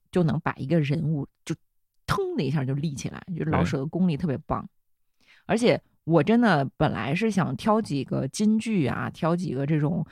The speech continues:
Speaker 1: 写得很漂亮的例句给大家读一下，后来我发现这个书我随手一翻，全都是那种特别漂亮的句子。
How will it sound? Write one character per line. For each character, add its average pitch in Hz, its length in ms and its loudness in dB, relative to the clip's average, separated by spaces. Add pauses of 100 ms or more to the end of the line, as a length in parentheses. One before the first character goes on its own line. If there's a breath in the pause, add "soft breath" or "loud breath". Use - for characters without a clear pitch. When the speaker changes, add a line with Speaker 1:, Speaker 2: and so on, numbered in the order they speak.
(160 soft breath)
Speaker 1:
写 - 160 -4
得 147 60 0
很 165 140 0
漂 208 300 4
亮 135 140 2
的 131 100 0
例 240 280 4
句 240 260 2
给 135 160 0
大 101 140 -4
家 - 80 -2
读 139 240 -4
一 151 60 -2
下， 170 100 2
后 170 140 0
来 196 120 4
我 156 200 0
发 165 200 -2
现 190 220 0
这 196 140 -2
个 151 100 0
书 175 180 -2
我 151 120 -4
随 - 160 -6
手 190 120 -4
一 123 120 -8
翻， 131 420 -8
全 143 340 2
都 196 140 4
是 208 100 0
那 170 60 2
种 135 100 -2
特 - 160 -4
别 135 80 0
漂 - 220 -4
亮 - 140 -4
的 - 100 -8
句 - 160 -8
子。 185 180 -8